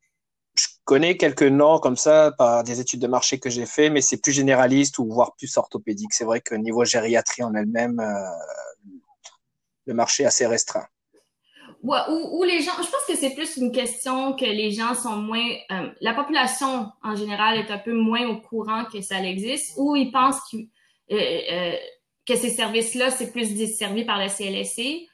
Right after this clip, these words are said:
Speaker 2: Ils vont pas nécessairement aller voir au privé s'ils en ont tout le temps.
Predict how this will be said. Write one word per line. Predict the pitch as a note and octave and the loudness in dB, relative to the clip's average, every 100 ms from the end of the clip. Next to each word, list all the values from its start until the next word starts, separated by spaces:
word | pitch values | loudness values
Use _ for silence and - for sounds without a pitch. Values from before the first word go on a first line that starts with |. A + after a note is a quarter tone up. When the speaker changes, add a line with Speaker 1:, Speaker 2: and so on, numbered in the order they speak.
| _ _ | _ _
Speaker 2:
Ils | A3+ | -6
vont | G#3 G#3 | -4 -4
pas | B3 | 0
nécessairement | C#4 B3+ G#3+ G#3 A3+ B3 B3 | 0 0 0 0 0 0 0
aller | G#3 G3+ | 0 0
voir | G3+ A3 A3+ A3 | 0 2 2 2
au | G#3 | -4
privé | - G3 G#3 A3+ | -6 -6 -4 -4
s'ils | - - A3 G#3 | -6 -6 -6 -4
en | G3 G3 | -4 -4
ont | G3+ | -6
tout | G#3 | -8
le | F#3+ | -8
temps. | G3 F#3 | -6 -8